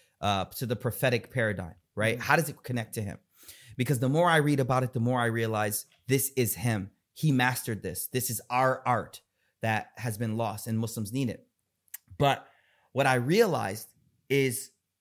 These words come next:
Speaker 1: that emotional intelligence is a tool for change.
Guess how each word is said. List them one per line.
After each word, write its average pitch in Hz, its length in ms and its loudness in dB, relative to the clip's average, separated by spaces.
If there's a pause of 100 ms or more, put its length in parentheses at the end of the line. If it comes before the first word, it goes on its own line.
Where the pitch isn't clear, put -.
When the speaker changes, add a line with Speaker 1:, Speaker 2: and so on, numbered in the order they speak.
(680)
Speaker 1:
that 139 380 -2
emotional 165 580 2
intelligence 135 880 -4 (840)
is 131 160 0
a 127 80 0
tool - 680 -8 (880)
for 131 180 -2
change. - 640 -8